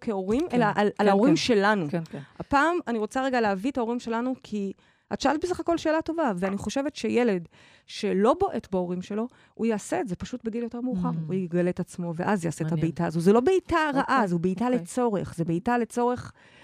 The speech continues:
Speaker 1: פריסת המפרשים שלנו והכנפיים, זה,
Speaker 2: Mm.
Speaker 1: זה המהות.
Speaker 2: אוקיי, טוב.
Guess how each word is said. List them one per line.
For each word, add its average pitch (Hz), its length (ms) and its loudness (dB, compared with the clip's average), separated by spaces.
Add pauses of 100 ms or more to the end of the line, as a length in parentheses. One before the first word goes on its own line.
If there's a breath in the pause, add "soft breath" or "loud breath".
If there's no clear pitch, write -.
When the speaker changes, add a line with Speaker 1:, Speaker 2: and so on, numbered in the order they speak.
(160 soft breath)
Speaker 1:
פריסת 233 400 0
המפרשים 226 760 4
שלנו 180 380 2
והכנפיים, 180 680 0
זה, 196 260 -2
Speaker 2:
Mm. 214 40 -4
Speaker 1:
זה 220 140 0
המהות. 180 460 -4 (100)
Speaker 2:
אוקיי, 190 340 -6 (120)
טוב. 196 280 2